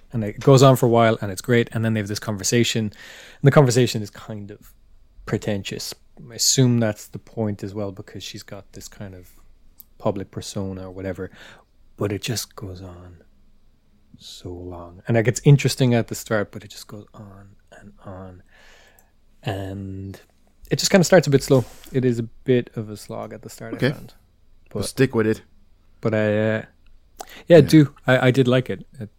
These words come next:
Speaker 1: it is good. Um, but yeah, it, it, it's just, I, I,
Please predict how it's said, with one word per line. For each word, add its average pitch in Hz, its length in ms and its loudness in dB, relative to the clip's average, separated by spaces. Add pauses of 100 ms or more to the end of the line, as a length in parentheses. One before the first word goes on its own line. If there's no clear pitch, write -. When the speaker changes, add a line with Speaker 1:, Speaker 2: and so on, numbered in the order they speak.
Speaker 1:
it 104 80 -8
is 107 100 -8
good. 101 320 -12 (760)
Um, 92 520 -10 (920)
but 107 120 -2
yeah, 92 120 -4 (160)
it, 135 140 2
it, 139 140 4
it's 127 160 -2
just, - 180 -6
I, - 240 -12
I, - 120 -20